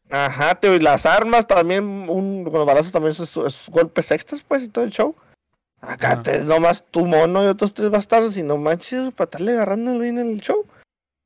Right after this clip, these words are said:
Speaker 1: Y te digo,
Speaker 2: Sí.
Speaker 1: yo, pues, ya, ya le metí lo de, lo así que, uh, no, que aumenta defensa, aumenta ataque, a esto y el otro.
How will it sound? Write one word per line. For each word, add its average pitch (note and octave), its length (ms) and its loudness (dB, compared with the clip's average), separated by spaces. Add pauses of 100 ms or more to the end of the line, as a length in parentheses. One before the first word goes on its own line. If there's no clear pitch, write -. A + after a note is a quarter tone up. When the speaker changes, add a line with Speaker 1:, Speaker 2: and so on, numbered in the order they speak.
Speaker 1:
Y - 80 -10
te F#3 140 0
digo, A#3 60 8
Speaker 2:
Sí. A3 240 6
Speaker 1:
yo, - 60 -14
pues, G#3+ 260 6
ya, - 60 -
ya F#3+ 120 6
le A3 80 4
metí F#3 280 -2
lo G#3+ 180 6
de, D#3+ 600 0
lo C3+ 140 2
así C3+ 220 2
que, D3 180 2
uh, C#3+ 200 -2
no, C#3+ 200 0
que C#3 260 8
aumenta D#3 420 6
defensa, D#3 480 2
aumenta C#3 400 0
ataque, B2 480 -8
a G2 120 -12
esto E3 280 -6
y F3+ 60 -2
el E3 80 0
otro. A#3+ 300 2